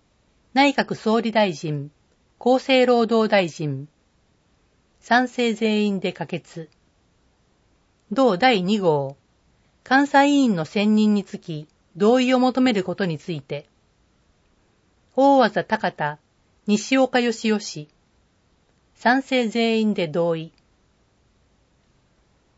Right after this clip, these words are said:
十ページ。常任委員会の審査から。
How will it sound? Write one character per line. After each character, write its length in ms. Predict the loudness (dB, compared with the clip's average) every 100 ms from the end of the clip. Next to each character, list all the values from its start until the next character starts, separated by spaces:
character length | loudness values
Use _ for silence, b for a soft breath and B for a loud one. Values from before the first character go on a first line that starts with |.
| _ _ _ _ _ _ _ _ _ _ _ _
十 160 | -4 -4
ペ 320 | -4 -2 0
ー 60 | -2
ジ。 320 | -4 -12 -14 _ _ _ _ _ _ _ _ _ _ _ -4
常 300 | 2 4 4
任 240 | 4 4
委 100 | 4
員 320 | 4 4 2
会 280 | 2 0 0
の 120 | -2
審 260 | 0 0 0
査 140 | -2
か 140 | -4 -4
ら。 200 | -6